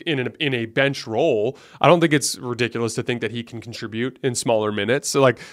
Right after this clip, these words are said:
Christian Braun con-, contributed in, in smaller minutes for the, for the Nuggets last year in the postseason, right? So, like, again, this is all, uh, th-, to me, in the, in those bench roles, it's not as big of a deal. It's like, I'm more talking about, like,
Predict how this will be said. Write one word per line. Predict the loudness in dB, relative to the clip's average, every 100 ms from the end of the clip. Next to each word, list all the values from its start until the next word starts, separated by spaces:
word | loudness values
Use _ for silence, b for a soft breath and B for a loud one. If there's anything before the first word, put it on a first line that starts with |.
| B B
Christian | 4 6 6
Braun | 8 8 4 -4 _
con-, | 0 0
contributed | 0 2 4 6 4
in, | 2 -2
in | -4 -4
smaller | -2 0 0
minutes | 2 0 -2 -6
for | -6 -2
the, | 0 -2 -4
for | -4
the |
Nuggets | -2 0 -2 0
last | 0 0 -4
year | -8
in |
the | -8
postseason, | -10 -8 -8 -8 -6
right? | -4 -4 -2
So, | 0
like, | 2 2
again, | 2 0 2
this | 0 -2
is | 0
all, | 2 4 2 -2 b b b b b 6
uh, | 8 8 4
th-, | -2 -2 0 0 0 0
to |
me, | 4 6 6
in | 8
the, | 8 8 6
in |
those | 4 4 4
bench | 4 4 2 -2
roles, | -2 -2
it's | 0
not | 4 4
as | 2
big | 0 -2
of | -4
a |
deal. | -2 -2 -2
It's | -4 -2
like, | 0 4
I'm | 4
more | 4
talking | 4 0 -2 -4
about, | -2 0 0
like, | -2 -6